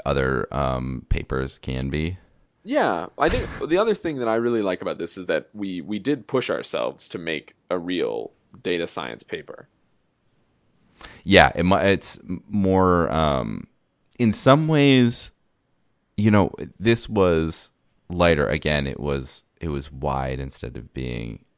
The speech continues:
Speaker 1: as deep as we could get it. Whereas I think the last paper that we wrote was really trying to be deep
Speaker 2: Yeah.
Speaker 1: when we just didn't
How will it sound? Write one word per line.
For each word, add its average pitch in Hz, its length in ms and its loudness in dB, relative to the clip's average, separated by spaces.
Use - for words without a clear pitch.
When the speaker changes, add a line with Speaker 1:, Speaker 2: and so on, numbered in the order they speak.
Speaker 1:
as 71 220 -10
deep 69 280 -10
as 65 180 -10
we 71 100 -10
could 65 200 -12
get 69 200 -4
it. - 180 -10
Whereas 73 180 -4
I 80 60 0
think 82 140 0
the - 20 -2
last 73 400 -4
paper 76 260 -4
that 69 100 -4
we 67 120 -6
wrote 67 380 -6
was 71 260 -8
really 76 340 -4
trying 71 360 -6
to 69 60 -8
be 67 280 -10
deep 76 380 -4
Speaker 2:
Yeah. - 160 -12
Speaker 1:
when 71 720 -2
we 69 800 -6
just - 480 -10
didn't 78 320 -8